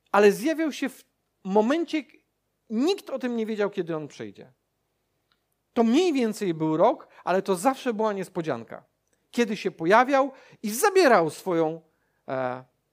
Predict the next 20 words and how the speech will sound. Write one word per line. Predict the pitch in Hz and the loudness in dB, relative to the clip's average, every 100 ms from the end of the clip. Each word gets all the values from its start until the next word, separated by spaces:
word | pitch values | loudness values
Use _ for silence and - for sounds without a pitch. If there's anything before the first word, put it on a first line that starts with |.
| _ | _
żonę, | 113 117 139 170 _ | -14 -14 -14 -18 _
pannę | 123 120 110 | -16 -16 -18
młodą, | 113 117 117 120 | -20 -20 -20 -12
tak? | 156 214 _ _ _ _ _ _ _ _ _ _ _ _ _ _ _ _ _ | -12 -12 _ _ _ _ _ _ _ _ _ _ _ _ _ _ _ _ _
Bardzo | 139 147 269 254 262 247 247 _ _ _ _ | 0 6 6 6 2 2 0 _ _ _ _
ciekawy | 185 - 269 262 | -4 2 2 2
zwyczaj, | 180 175 - 175 214 | -6 -8 -4 -2 0
ale | 196 202 | -2 -4
pamiętajmy, | 202 202 190 233 233 220 | -8 -8 -8 -8 -6 -6
że | 202 | -8
to, | - 233 233 247 233 | -6 -2 0 -2 -4
te | 208 | -6
zwyczaje | 185 196 208 214 160 147 - _ _ _ _ _ - - | -6 -10 -4 -2 -2 -4 -12 _ _ _ _ _ -20 -12
narodu | 151 156 165 165 | -4 -2 -2 -6
wybranego, | 151 151 156 160 160 - _ _ _ | -6 -6 -6 -6 -8 -8 _ _ _
one | 180 180 160 156 - | -6 -2 -2 -2 -6
nie | 160 180 180 | -6 -6 -4
są | 170 151 | -6 -8
przypadkowe. | - 147 - 160 123 101 - _ _ _ _ _ _ | -10 -10 -8 -6 -6 -8 -18 _ _ _ _ _ _
A | 151 147 143 | 0 2 0